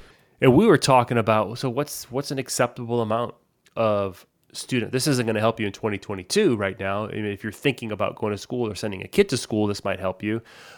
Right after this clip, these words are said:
But yeah, what the industry, what does the industry say? Like, an acceptable amount of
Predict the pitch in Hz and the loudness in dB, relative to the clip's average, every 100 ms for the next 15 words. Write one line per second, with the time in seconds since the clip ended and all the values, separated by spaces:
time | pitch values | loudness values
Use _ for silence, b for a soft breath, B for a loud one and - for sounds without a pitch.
0 | - 127 113 - - - - - 113 - | 2 4 6 2 -18 -20 -18 -12 -10 -8
1 | - 139 135 139 127 - 131 139 120 110 | -2 0 2 0 0 -2 -2 0 0 -2
2 | - 110 - 113 98 98 98 - - 123 | -4 -6 -2 0 0 -4 -8 -4 -2 -2
3 | - 104 107 - 98 101 101 - _ 110 | -4 -4 -4 -4 -4 0 0 -4 _ -8
4 | 98 92 90 | -6 -6 -8